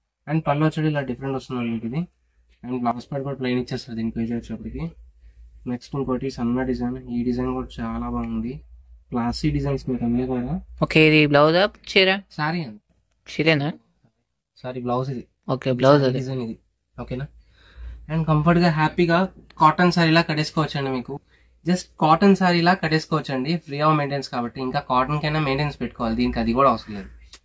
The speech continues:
Speaker 1: Happy కట్టేసుకోవచ్చు మీకు ఫ్రీగా.
Speaker 2: Okay.
Speaker 1: Next ఇంకొక beautiful saree. ఈ డిజైన్ కూడా చాలా బాగా highlight. అది saree design ఇది, ఇది పల్లో పార్ట్.
Speaker 2: ఓకే.
Speaker 1: పోచంపల్లి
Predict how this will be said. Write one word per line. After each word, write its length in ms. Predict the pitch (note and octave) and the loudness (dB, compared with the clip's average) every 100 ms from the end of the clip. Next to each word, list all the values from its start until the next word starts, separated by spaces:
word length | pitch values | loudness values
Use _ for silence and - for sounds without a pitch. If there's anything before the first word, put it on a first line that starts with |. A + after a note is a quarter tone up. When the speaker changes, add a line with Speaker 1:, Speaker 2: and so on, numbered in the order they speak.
| - | -2
Speaker 1:
Happy 240 | C#3+ - F3+ | 0 2 -2
కట్టేసుకోవచ్చు 460 | C#3+ B2+ - G#2+ - | -2 -4 -6 -12 -8
మీకు 120 | A2 - | -10 -4
ఫ్రీగా. 240 | A#2+ G#2+ G2+ _ _ - - D#3 | -2 -2 -6 _ _ -18 -4 -4
Speaker 2:
Okay. 240 | - - B3 - - | -4 -6 -6 -6 -8
Speaker 1:
Next 240 | D3 - C#3+ | -8 -6 -6
ఇంకొక 240 | C3+ C3+ A#2+ | -4 -4 -2
beautiful 500 | A#2+ C3+ - D3 D3+ C#3+ | -2 -2 -4 -4 -4 -4
saree. 240 | C#3+ C#3 G3 _ _ _ _ _ _ - A#2+ | -6 -6 -8 _ _ _ _ _ _ -8 -4
ఈ 60 | B2 | -4
డిజైన్ 240 | B2 B2+ B2+ | -2 -4 -4
కూడా 100 | B2+ | -6
చాలా 200 | A2+ G#2+ A2 | -10 -8 -6
బాగా 120 | G#2+ A2 | -8 -6
highlight. 300 | G#2+ G2+ C3+ F3+ _ _ _ _ _ _ - - | -10 -10 -8 -10 _ _ _ _ _ _ -20 -20
అది 280 | _ A2+ A#2 A#2 _ _ _ _ _ _ - - - - - - - - - - | _ -18 -18 -20 _ _ _ _ _ _ -20 -20 -20 -20 -20 -20 -20 -20 -20 -14
saree 220 | A#2+ A2+ A#2+ | -8 -4 -4
design 220 | A#2+ B2 A#2 | -2 -2 -2
ఇది, 100 | F#3 - | -4 -4
ఇది 80 | C#3+ - | -6 -4
పల్లో 160 | A2 G2+ | -6 -6
పార్ట్. 180 | F#2+ - - _ _ _ - D#3 | -8 -12 -20 _ _ _ -6 -4
Speaker 2:
ఓకే. 180 | C3+ A#3 A3+ - - _ _ - - _ _ _ _ _ - - - C3 | -2 -4 -6 -12 -20 _ _ -20 -20 _ _ _ _ _ -20 -20 -10 -6
Speaker 1:
పోచంపల్లి 420 | B2 C3 C3 | -4 -4 -4